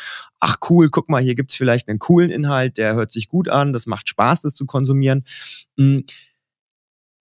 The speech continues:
Die Frage ist, die ich mir jetzt stelle, war, also gab es, bevor ihr gestartet habt, gab's sowas noch nicht? Also seid ihr die Ersten, die sowas wirklich entwickelt haben? Oder hattet ihr irgendwelche, sag ich mal, Vorbilder, wo ihr euch so ein bisschen dran orientiert habt?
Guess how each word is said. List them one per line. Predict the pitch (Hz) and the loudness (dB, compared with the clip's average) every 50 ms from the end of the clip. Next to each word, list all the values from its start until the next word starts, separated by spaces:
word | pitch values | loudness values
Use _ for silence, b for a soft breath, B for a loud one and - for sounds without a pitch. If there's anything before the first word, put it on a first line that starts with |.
| _ - | _ -2
Die | - | -2
Frage | - - - 117 127 170 170 | 0 0 2 2 2 2 2
ist, | - - - - - | 2 0 0 0 0
die | 160 | 0
ich | 156 156 | 0 2
mir | 160 | 0
jetzt | 147 127 - - | 2 2 0 -2
stelle, | - - 110 107 127 160 175 175 - - | -2 0 0 2 4 4 2 2 0 -4
war, | - 101 92 110 107 127 160 170 143 131 - | -10 -4 0 0 2 2 2 0 -2 -4 -4
also | - 113 104 101 - | -2 -2 -2 -2 0
gab | - 110 101 127 160 - | 2 2 2 2 2 0
es, | - - 156 - | 0 0 0 0
bevor | - _ - 120 110 - - - 113 117 147 131 | -4 _ -2 -2 -2 -2 0 2 4 4 4 4
ihr | 123 175 151 | 2 2 0
gestartet | 139 135 - - - 107 107 104 165 - 170 151 160 | 0 -2 -2 -2 0 0 2 2 2 0 -2 -2 -2
habt, | 165 160 _ - | -2 -4 _ -2
gab's | - 95 110 160 - - - - | 0 2 2 2 0 -2 -4 0
sowas | - 156 151 147 151 156 - - | 2 2 4 4 4 2 2 0
noch | - 104 98 95 | -2 -2 0 0
nicht? | 95 92 98 117 147 220 233 - - - | 0 2 4 6 6 6 4 2 -2 -2
Also | 120 120 117 | 0 0 0
seid | 104 113 113 131 - | 2 2 0 2 0
ihr | 127 | 0
die | 110 110 104 - | 0 0 0 0
Ersten, | - 92 98 131 156 - - - 190 | 2 2 2 2 0 -2 0 0 2
die | 165 151 147 | 2 4 2
sowas | 147 151 135 131 123 113 127 | 2 4 4 2 2 2 0
wirklich | 151 151 - 139 127 - - | -2 0 2 0 0 0 0
entwickelt | - 107 95 95 95 127 - 202 208 - - | -2 -4 -2 0 -2 0 0 0 -2 -2 0
haben? | 160 180 190 196 185 - | 0 0 2 0 0 0
Oder | - 131 135 123 117 B B B B B B B | 2 2 2 2 0 B B B B B B B
hattet | - 120 131 - 160 127 | -2 -2 0 0 -2 0
ihr | 107 123 135 104 | 2 2 2 2
irgendwelche, | - - 120 135 127 113 117 117 - - 127 120 117 117 113 | 2 0 0 2 2 2 2 2 2 0 2 2 2 2 0
sag | 107 117 113 | 0 -2 -2
ich | 113 - | -2 -2
mal, | - 107 107 | -2 -2 -2
Vorbilder, | 104 - - - - 107 107 104 104 104 101 101 101 95 | -4 -6 -8 -2 0 0 0 2 0 0 0 0 -2 -2
wo | 98 101 104 | -2 -2 -2
ihr | 104 104 101 | -2 -2 -2
euch | - - 104 101 - | -2 -2 -4 -4 -4
so | 110 | -6
ein | 104 | -6
bisschen | 98 101 107 101 | -6 -6 -6 -6
dran | 95 104 104 | -4 -4 -4
orientiert | - 101 98 101 104 98 - 110 104 | -4 -4 -4 -4 -4 -4 -4 -4 -4
habt? | 98 95 - - - | -4 -8 -8 -12 -18